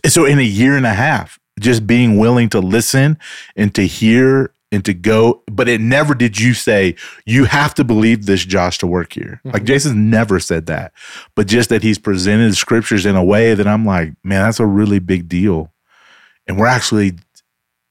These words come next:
Speaker 1: as a pastor, it's a really big deal for me,
Speaker 2: Hmm.
Speaker 1: and I have to care more about this.
Speaker 2: So this comes back to the second point of our kind of wrap-up application.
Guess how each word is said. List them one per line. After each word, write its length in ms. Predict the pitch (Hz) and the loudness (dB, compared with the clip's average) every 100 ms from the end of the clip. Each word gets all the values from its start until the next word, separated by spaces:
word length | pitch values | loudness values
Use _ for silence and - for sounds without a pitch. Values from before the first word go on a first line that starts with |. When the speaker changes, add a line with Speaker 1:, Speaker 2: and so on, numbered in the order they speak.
| _ | _
Speaker 1:
as 200 | 95 101 | -6 -2
a 60 | 92 | -4
pastor, 880 | - 107 123 127 - 85 87 90 - _ _ _ _ _ _ _ _ - | -4 -2 0 -2 -4 -6 -6 -10 -14 _ _ _ _ _ _ _ _ -6
it's 200 | 101 120 | -2 0
a 80 | |
really 340 | 92 95 98 95 | 0 0 0 0
big 200 | 87 82 | -4 -6
deal 160 | 90 | -8
for 160 | 80 - | -8 -12
me, 340 | 90 90 87 _ - | -12 -14 -16 _ -16
Speaker 2:
Hmm. 80 | 127 | -6
Speaker 1:
and 80 | 101 | -2
I 100 | 101 | -2
have 120 | - | -4
to 80 | 87 | -6
care 220 | 104 87 | -4 -4
more 220 | 87 82 | -4 -8
about 340 | 80 - 92 | -8 -10 -12
this. 380 | - - - - _ _ - - | -14 -14 -14 -16 _ _ -20 -16
Speaker 2:
So 200 | - 135 | -12 -8
this 220 | 131 147 | -4 -4
comes 260 | - 135 113 | -4 -6 -6
back 280 | 113 104 - | -8 -10 -12
to 80 | 110 | -14
the 100 | 107 | -10
second 520 | - 127 - 110 _ | -8 -8 -12 -18 _
point 480 | - 104 95 90 - - | -16 -14 -14 -18 -20 -16
of 180 | 117 107 | -14 -10
our 200 | 104 98 | -12 -12
kind 220 | - 123 | -12 -12
of 140 | 104 104 | -10 -10
wrap-up 500 | 113 110 - 104 113 | -8 -8 -10 -12 -12
application. 800 | 104 98 - 98 - 87 82 | -16 -18 -16 -14 -14 -16 -20